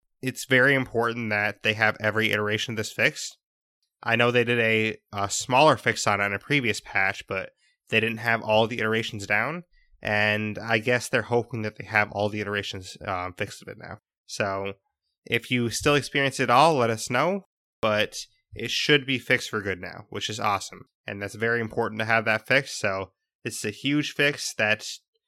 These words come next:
audio bug is now fixed, and everyone can rest assured with that. Now that that's fixed, personally, my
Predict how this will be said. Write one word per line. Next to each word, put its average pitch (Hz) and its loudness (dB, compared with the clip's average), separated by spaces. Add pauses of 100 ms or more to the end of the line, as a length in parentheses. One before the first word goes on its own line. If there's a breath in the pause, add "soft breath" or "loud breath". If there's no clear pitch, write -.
(280)
audio 131 8
bug 127 6
is 117 -4
now 120 2
fixed, - 0
and 104 0 (240)
everyone 117 2
can 113 -6
rest 117 0
assured 101 -4
with 92 -12
that. - -14 (440)
Now 123 6
that 127 2
that's 135 6
fixed, - 0
personally, 170 2
my 123 6